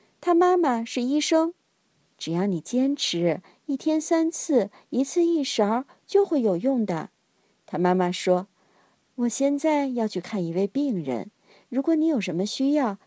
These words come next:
就叫爷爷，他在楼下，我一会儿就回来看你。”拉尔夫知道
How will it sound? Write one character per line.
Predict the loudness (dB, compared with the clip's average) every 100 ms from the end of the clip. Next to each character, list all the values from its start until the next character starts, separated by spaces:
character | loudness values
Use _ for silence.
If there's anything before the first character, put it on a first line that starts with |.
| _
就 | -4
叫 | 0 2
爷 | 0 -4 0
爷， | 2 0 -2 _ _
他 | -12
在 | -8 -6
楼 | -4 -6
下， | 0 -2 -2 -10 _ _ _
我 | -2 2
一 | 2
会 | 0 -2
儿 | -4 -12
就 | -8
回 | -6 -6
来 | -8
看 | -8 -4 -2 -2
你。” | -6 -12 _ _ _ _ _ _ _ _ _
拉 | 6 6
尔 | 6
夫 | 0
知 | -2 0
道 | 4 4 2